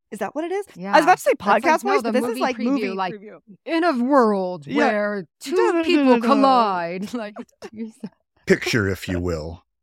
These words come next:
Speaker 3: a time where
Speaker 2: It's
Speaker 3: there is
Speaker 2: so
Speaker 3: no
Speaker 2: good.
Speaker 1: Yeah.
Speaker 3: I'm also, it's also been said that I have a fa-,
Speaker 1: Love,
Speaker 3: I have a
Speaker 1: love,
Speaker 3: face
Speaker 1: love,
Speaker 3: for
Speaker 1: love.
Speaker 3: audio, so it's good.
Speaker 2: That, there's a reason we do a
Speaker 3: <laughs> Hardly,
Speaker 2: podcast, so.
Speaker 3: hardly.
Speaker 1: Yeah, we know. Oh my gosh.
Speaker 2: Well,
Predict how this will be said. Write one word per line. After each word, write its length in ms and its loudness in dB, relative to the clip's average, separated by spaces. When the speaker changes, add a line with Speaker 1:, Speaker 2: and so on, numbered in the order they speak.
Speaker 3:
a 120 0
time 480 2
where 100 0
Speaker 2:
It's 60 -2
Speaker 3:
there 140 -2
is 120 -2
Speaker 2:
so 60 -8
Speaker 3:
no 40 -8
Speaker 2:
good. 240 -12
Speaker 1:
Yeah. 200 -8
Speaker 3:
I'm 160 0
also, 240 2
it's 140 -2
also 240 4
been 160 0
said 200 -2
that 100 0
I 80 2
have 140 -2
a 40 -10
fa-, 220 -4
Speaker 1:
Love, 200 -2
Speaker 3:
I 60 -6
have 120 -6
a 20 -12
Speaker 1:
love, 80 -12
Speaker 3:
face 380 -4
Speaker 1:
love, 80 -8
Speaker 3:
for 80 -8
Speaker 1:
love. 200 -6
Speaker 3:
audio, 340 -10
so 200 -14
it's 160 -18
good. 240 -18
Speaker 2:
That, 180 -2
there's 200 -2
a 40 -2
reason 300 -2
we 100 -2
do 120 0
a 60 -2
Speaker 3:
<laughs> 20 -8
Hardly, 340 0
Speaker 2:
podcast, 240 -12
so. 100 -20
Speaker 3:
hardly. 340 -6
Speaker 1:
Yeah, 480 0
we 100 -6
know. 160 -4
Oh 140 -14
my 140 -16
gosh. 180 -18
Speaker 2:
Well, 340 -12